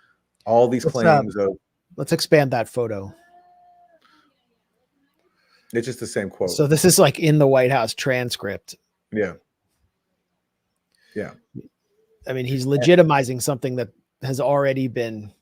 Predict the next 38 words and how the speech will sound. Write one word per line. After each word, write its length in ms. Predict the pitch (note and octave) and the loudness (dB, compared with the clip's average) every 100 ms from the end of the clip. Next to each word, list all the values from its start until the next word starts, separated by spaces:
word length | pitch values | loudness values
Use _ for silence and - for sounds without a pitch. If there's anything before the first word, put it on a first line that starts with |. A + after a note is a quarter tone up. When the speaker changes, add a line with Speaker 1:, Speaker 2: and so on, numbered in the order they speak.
| _ | _
Speaker 2:
completely 460 | - B2 D3+ B2 B2 | -14 -6 -6 -4 -8
discredited 680 | - - C3 A#2 A#2+ G2+ F#2+ | -8 -6 -4 -4 -6 -8 -12
and 120 | G2 | -12
debunked, 540 | G#2+ G2 A2 G#2 - _ _ _ _ _ _ _ _ _ _ _ _ _ _ _ | -10 -6 -6 -8 -18 _ _ _ _ _ _ _ _ _ _ _ _ _ _ _
which 160 | F3 F3 | 2 4
is 100 | E3+ | 6
Speaker 1:
Yeah. 60 | |
Speaker 2:
what 80 | G#3+ | 8
all 100 | G#3+ | 8
those 220 | G3 E3 | 8 6
soldiers 460 | - F#3 G3 D#3+ D3 | 6 8 8 6 2
believe, 460 | C#3+ C#3+ B2+ A#2+ A2 | 0 -2 -2 -4 -8
which 160 | A#2 | -8
is 120 | B2+ | -6
why 160 | C3 C3 | -2 -2
they're 240 | C3+ B2+ A#2 - | -2 -6 -10 -10
willing 360 | D3 D3+ C#3 | -4 -4 -4
to 100 | C#3+ | -6
blow 280 | C3 C3+ B2+ | -4 -2 0
up 140 | B2 | -2
schools, 600 | - - C#3 B2+ A#2+ A2 | -4 -8 -6 -4 -6 -8
willing 400 | A2 B2 B2 A#2 A2 | -8 -6 -6 -8 -10
to, 480 | B2 A2+ G#2+ G#2 F2+ _ _ _ - | -8 -6 -6 -10 -14 _ _ _ -12
they're 100 | B2 | -6
so 260 | E3 D3 | -2 -2
eager 560 | A#2+ C3 C#3 A#2+ G#2 G2+ _ _ _ _ | -2 -8 -6 -6 -8 -12 _ _ _ _
to 100 | - | -14
c-, 180 | B2 - | -14 -14
wreak 280 | - C3 A#2+ | -12 -10 -10
havoc 400 | - B2 A#2+ A2+ | -6 -6 -6 -8
and 100 | A#2 | -8
destruction. 680 | A2+ - B2 A2+ - G2+ G2+ _ _ _ _ _ _ _ _ _ | -10 -8 -6 -6 -8 -12 -14 _ _ _ _ _ _ _ _ _
Speaker 1:
Yeah. 180 | - F2 - _ _ _ - - - | -12 -12 -12 _ _ _ -20 -20 -6
And 60 | B2 | 0
before 300 | B2+ - G#3+ | 2 4 6
that, 140 | F3 A#2+ | 6 4
he 80 | |
says, 520 | A2 A#2+ G2 G2+ - | 2 0 0 -2 -10